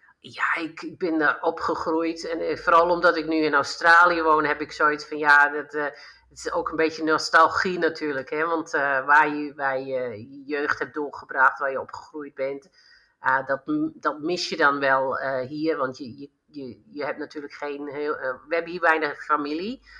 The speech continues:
Dus ja, dan heb je more een be-, beetje de nostalgie van, eh, hoe het vroeger was en hoe jij opgegroeid bent en wa-, wat we deden. We gingen altijd naar het bos toe en spelen daar en weet ik allemaal wat. En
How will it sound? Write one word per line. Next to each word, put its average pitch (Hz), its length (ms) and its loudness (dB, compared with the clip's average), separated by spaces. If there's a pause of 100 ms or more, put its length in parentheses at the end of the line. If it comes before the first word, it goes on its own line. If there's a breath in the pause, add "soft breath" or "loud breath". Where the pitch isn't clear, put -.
(180 loud breath)
Dus 135 160 -14
ja, 135 180 6
dan 151 160 0
heb 147 200 -2
je 151 120 -14
more 143 300 -2
een 139 80 -6
be-, 139 260 -6
beetje 139 420 -10
de 139 220 -12
nostalgie 143 680 -2
van, 151 280 -4
eh, 147 160 -2
hoe 151 120 -4
het 151 120 -8
vroeger 190 340 0
was 135 320 4
en 139 180 -8 (340 loud breath)
hoe 151 120 -6
jij 160 260 4
opgegroeid 156 600 -2
bent 151 360 -4
en 139 100 -10
wa-, 143 280 6
wat 156 200 -4
we 143 80 -16
deden. 143 460 0
We 143 80 -4
gingen 143 220 -8
altijd 131 260 -6
naar 117 140 -2
het 117 140 -12
bos 165 320 -6
toe 165 380 0
en 135 160 -4
spelen 151 500 -4
daar 147 340 2
en 139 120 -4
weet 139 180 -6
ik - 80 -12
allemaal 147 300 -4
wat. 147 180 -6
En 135 140 -12